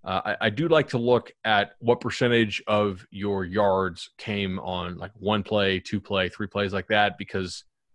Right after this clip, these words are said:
I mean, that can be a, like, explosive plays matter,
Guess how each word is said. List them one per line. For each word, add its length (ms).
I 60
mean, 100
that 240
can 160
be 480
a, 180
like, 100
explosive 460
plays 260
matter, 460